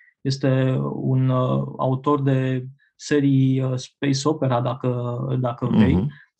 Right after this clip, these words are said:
Speaker 1: Uh, uh, cred că e unul dintre, dintre oamenii capabili să construiască universuri comparabile cu cele realizate de autori precum Herbert și Asimov.
Speaker 2: În calitate de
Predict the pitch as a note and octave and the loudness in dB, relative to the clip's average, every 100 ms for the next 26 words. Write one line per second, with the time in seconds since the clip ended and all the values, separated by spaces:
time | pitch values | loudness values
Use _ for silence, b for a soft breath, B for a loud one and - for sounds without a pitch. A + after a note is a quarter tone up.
0 | - C#3+ C#3 C#3 C#3 C3+ - - b b | -4 2 4 4 4 2 -2 -8 b b
1 | b b _ - - - - C#3 - - | b b _ -12 -10 -8 -10 -10 -12 -12
2 | _ - _ _ - F3 - E3 F3 E3+ | _ -20 _ _ -6 -2 2 4 4 2
3 | D3+ C#3+ D3 C#3+ C#3 C#3 C3+ C#3+ C#3+ - | 2 0 0 2 2 2 0 -4 -8 -8
4 | C3+ C#3 C3+ C#3+ D#3 D3 C3+ C3+ D#3 C#3+ | -2 0 2 2 0 -2 -4 -2 -2 -2
5 | C3 - C3 C3+ - C#3+ C#3+ C#3 C3+ C3 | -4 -6 -4 -4 -2 0 0 0 -2 0
6 | C3 C3 B2+ C#3+ C3+ C3+ B2+ C#3 C3+ C3 | 0 0 0 -2 -2 -4 -4 0 0 2
7 | C3+ B2+ B2 B2 A#2+ - B2+ C3+ B2+ B2 | 2 0 -2 -8 -8 -10 -6 -2 -2 -2
8 | B2+ B2+ C3+ C#3 - B2 B2 A#2 B2 B2 | -4 -4 -4 -8 -4 -4 -2 -2 -4 -4
9 | B2 B2 B2 B2 A#2+ B2+ B2 C3 C3 B2 | -6 -6 -6 -8 -8 -10 -10 -10 -6 -4
10 | B2+ A#2+ B2 - B2+ - C3+ C3+ C3+ _ | -6 -8 -10 -10 -10 -10 -10 -10 -12 _
11 | _ - - - - - F2+ F2 E2+ F#2 | _ -16 -16 -12 -10 -6 -4 -4 -4 -4
12 | E2 D#2+ F2+ F2+ F2 D2 D#2+ D2 | -4 -4 -4 -4 -4 -4 -4 -4